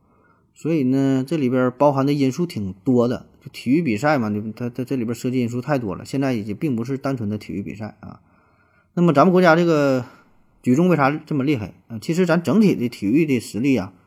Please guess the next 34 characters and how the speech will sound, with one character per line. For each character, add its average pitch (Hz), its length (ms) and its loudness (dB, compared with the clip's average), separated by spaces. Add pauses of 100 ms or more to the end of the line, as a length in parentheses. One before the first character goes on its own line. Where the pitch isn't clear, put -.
都 151 160 4
在 190 180 4
增 110 220 -2
强， 101 260 -10
不 208 120 -2
只 143 120 -4
是 147 200 -6 (200)
举 95 160 -6
重， 143 220 -6 (140)
对 107 100 -10
吧？ 90 160 -10 (640)
这 202 140 4
个 165 80 4
呢， 135 100 4
与 113 120 0
咱 104 120 0
们， 135 380 0 (480)
呃， 107 380 -6
国 139 200 0
家 135 200 -2
政 156 200 -2
府 117 220 -8
对 139 140 -2
于 135 100 2
体 139 220 -8
育 113 100 -2
的 131 120 -4
重 165 220 -2
视 104 120 -4
这 110 100 -4
个 104 60 -6
分 95 180 -8
不 101 60 -6
开， - 220 -14